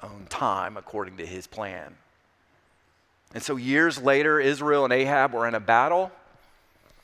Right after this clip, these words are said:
and an unknown soldier just randomly shot a bow up into the air, and it landed and struck Ahab right at the edge of his breastplate.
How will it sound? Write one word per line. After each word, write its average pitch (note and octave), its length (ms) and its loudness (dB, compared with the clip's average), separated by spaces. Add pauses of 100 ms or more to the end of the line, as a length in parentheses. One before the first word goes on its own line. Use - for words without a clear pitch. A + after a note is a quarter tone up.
(360)
and G2+ 120 -8
an A2 80 -6
unknown C3+ 460 -2
soldier C#3+ 440 -2
just B2 280 -8 (240)
randomly B2+ 500 -4
shot A#2+ 340 2
a A#2 60 -2
bow C3+ 360 2
up B2 180 0
into A2 160 -12
the A2 160 -6
air, D3+ 400 -2 (1400)
and G#2+ 140 -12
it G#2+ 80 -6
landed D3+ 600 0 (1300)
and G2 140 -16
struck A#2+ 400 -4 (140)
Ahab B2 580 2 (220)
right C3 240 0
at C#3 140 -2
the A#2 200 -10
edge D3 320 -2
of C#3 140 -6
his B2+ 160 -4
breastplate. A2 600 -8